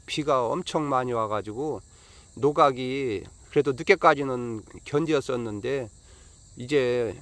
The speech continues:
노각이 거의 다 죽어서 없습니다. 여기는 일부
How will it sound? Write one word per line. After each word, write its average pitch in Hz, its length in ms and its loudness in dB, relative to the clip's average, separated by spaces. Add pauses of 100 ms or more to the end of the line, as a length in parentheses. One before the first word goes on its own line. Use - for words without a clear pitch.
(140)
노각이 127 500 2
거의 131 260 0
다 123 120 2
죽어서 113 720 -2
없습니다. 110 880 -2
여기는 147 340 2
일부 143 600 -2